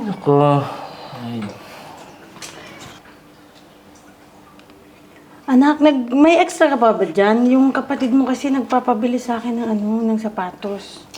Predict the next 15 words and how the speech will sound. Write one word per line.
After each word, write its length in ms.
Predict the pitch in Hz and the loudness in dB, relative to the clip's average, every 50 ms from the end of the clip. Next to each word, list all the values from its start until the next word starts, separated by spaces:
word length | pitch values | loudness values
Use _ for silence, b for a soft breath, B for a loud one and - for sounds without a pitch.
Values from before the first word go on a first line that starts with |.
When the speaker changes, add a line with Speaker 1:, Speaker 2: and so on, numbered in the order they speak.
| - - - - - | -14 -12 -12 -10 -6
Speaker 2:
Yan 160 | 104 107 107 | -4 -4 -2
tayo 320 | 104 117 113 113 117 120 | 0 2 2 4 4 4
na 80 | 139 165 | 4 4
eh. 60 | 156 | 2
Masyado 320 | 131 113 - 120 113 127 123 | 2 2 2 2 2 2 0
mong 160 | 131 131 127 | 0 0 0
ini-spoil 400 | 131 131 123 120 - 143 135 131 | 0 0 -2 -2 -2 -2 -2 0
yung 160 | 135 139 135 | 0 -2 0
bata 400 | 127 131 139 135 131 170 170 165 | 4 4 4 6 6 2 2 2
eh. 160 | 147 127 117 104 110 - - - - - - - - - - - - - - - - | 2 0 0 -2 -6 -10 -18 -18 -16 -16 -16 -16 -20 -20 -20 -20 -20 -20 -20 -10 -2
Hindi 80 | - 180 | 0 2
na 80 | 196 | 2
po 160 | 196 208 214 | 4 4 4
bata 320 | 208 196 208 208 208 208 202 208 | 4 6 4 4 4 4 4 4
yun. 320 | 214 220 240 247 233 180 | 4 4 4 4 2 2